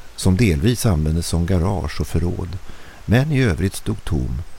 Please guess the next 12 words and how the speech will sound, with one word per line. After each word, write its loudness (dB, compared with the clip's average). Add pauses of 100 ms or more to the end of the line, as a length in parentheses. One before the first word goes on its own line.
(200)
så 0
när 6
som 0
på 2
en 6
liten 0
utställning 0
av 0
olika 0
mineraler 0
och -2
bergarter 0